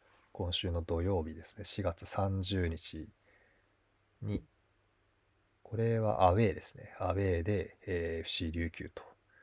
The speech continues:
琉球は今最下位なんですよね、確か。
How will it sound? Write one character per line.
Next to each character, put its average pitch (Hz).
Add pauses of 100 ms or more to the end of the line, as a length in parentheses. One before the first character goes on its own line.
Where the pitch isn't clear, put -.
(840)
琉 120
球 104
は 85
今 101
最 123
下 131
位 -
な 92
ん 80
で 78
す -
よ 87
ね、 82
確 -
か。 -